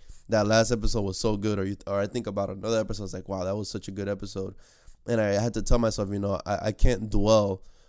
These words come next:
on past, on the past, on past achievements, because if I just stay on those past achievements, that's going to be what's gonna stop me from making something better.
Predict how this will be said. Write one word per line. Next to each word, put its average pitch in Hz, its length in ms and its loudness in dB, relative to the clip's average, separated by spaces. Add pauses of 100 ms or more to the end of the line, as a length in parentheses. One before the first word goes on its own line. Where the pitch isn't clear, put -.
(180)
on 117 260 6
past, 104 460 4
on 110 140 -2
the 98 60 -2
past, 95 460 2
on 98 160 -2
past 101 300 0
achievements, 95 580 -4
because 95 500 -4 (280)
if - 200 -4
I 110 120 4
just 117 240 -2
stay 113 480 0 (760)
on 110 300 2
those 117 240 0
past 110 280 2
achievements, 120 640 -4 (240)
that's 113 240 0
going 117 220 -2
to 107 100 -8
be 113 220 0
what's 104 180 -4
gonna 101 180 -6
stop 101 300 -2
me 110 140 -4
from 98 320 -6
making 95 240 -8
something 95 480 -10
better. 101 360 -4